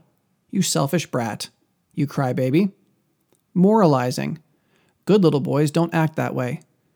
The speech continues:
You've been a bad little girl." The age-based expectation. "Grow up. Stop acting like a baby. Big boys don't cry." The gender-based expectation. "Toughen up.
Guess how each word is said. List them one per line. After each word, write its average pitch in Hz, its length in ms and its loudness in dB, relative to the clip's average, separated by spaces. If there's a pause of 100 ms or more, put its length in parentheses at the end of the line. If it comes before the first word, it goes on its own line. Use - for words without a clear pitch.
(260)
You've 147 220 2
been 135 100 0
a 127 60 -2
bad 127 280 0
little 143 180 0
girl." 143 420 0 (1040)
The 151 180 0
age-based 156 680 2
expectation. 143 800 -6 (300)
"Grow 226 260 2
up. 120 240 -2 (540)
Stop 185 280 -2
acting 165 280 0
like 147 160 0
a 143 40 0
baby. 131 460 -2 (640)
Big 175 180 2
boys 139 280 0
don't 135 240 -6
cry." 131 460 -4 (1040)
The 165 100 0
gender-based 151 680 0
expectation. 135 760 -8 (320)
"Toughen 185 320 0
up. - 220 -6